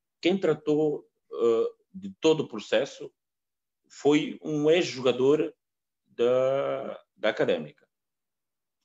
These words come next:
que tratou de todo o processo, eh, e fez com que eu, com que me possibilitasse que eu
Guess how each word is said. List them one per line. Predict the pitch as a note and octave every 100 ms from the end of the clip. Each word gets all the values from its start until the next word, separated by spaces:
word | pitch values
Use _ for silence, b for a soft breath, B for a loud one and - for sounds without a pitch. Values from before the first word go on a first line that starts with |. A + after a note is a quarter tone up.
| -
que | G2
tratou | G2+ A2+
de | G2
todo | A2 G2
o | -
processo, | A2 G#2+ B2+ - - _ _ _ _ _ _
eh, | G2 G2 F#2+ F#2+ G2 F#2+ - _ _ _ -
e |
fez | G2 C#3
com | C3+
que | A#2
eu, | C3 C3+ -
com | C3 A#2
que | B2
me | A#2+
possibilitasse | A#2 - A2+ G#2+ G#2 A2 -
que | -
eu | A2+ A#2 A#2 B2 A#2 A2+